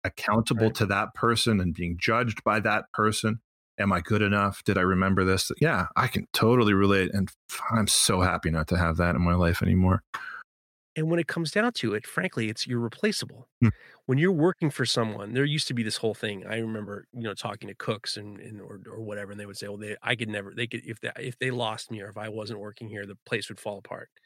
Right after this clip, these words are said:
Speaker 2: That's al-, the person who says that is always the, the most wrong. Like,
Speaker 1: <laughs> Yeah.
Speaker 2: every job you're at, everybody's always replaceable, except for there's certain situations. I've been in shops where there was a guy or two that was like, "This guy leaves, we are fucked."
Speaker 1: Right.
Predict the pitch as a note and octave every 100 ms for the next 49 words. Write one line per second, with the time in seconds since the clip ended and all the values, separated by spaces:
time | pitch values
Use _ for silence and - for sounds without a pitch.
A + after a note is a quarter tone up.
0 | _ _ _ _ _ - D3+ - B2+ C3+
1 | - C3+ - F3+ F#3+ G3 F3+ C#3 C3 C#3+
2 | A#2 A2 A2+ A2+ G#2+ A2+ - A2 A2+ A2
3 | - F#2+ - - - - - A#2 - -
4 | - - _ - F3 F3 G#3 D3 - B2
5 | A#2 G#2+ A2 A2+ G#2+ G#2 F#2+ _ _ _
6 | _ _ D3+ D3+ C#3 A#2+ G#2+ G#2 A#2+ G#2+
7 | F#2+ F#2 - C3 - G2 - A#2 B2+ E3+
8 | - C3 C#3 - A#2 A2 A#2+ - G#2+ G2
9 | F#2+ A2+ A2+ A2 G2 G#2+ G2 - G2+ G#2
10 | G#2 G2 - G2 G2 - G2+ G2 G2 G2+
11 | G2+ F#2+ - G#2+ B2 G#2 G#2 G#2 G#2 G2
12 | A2 A2 G2 - - - A2+ A#2+ F#2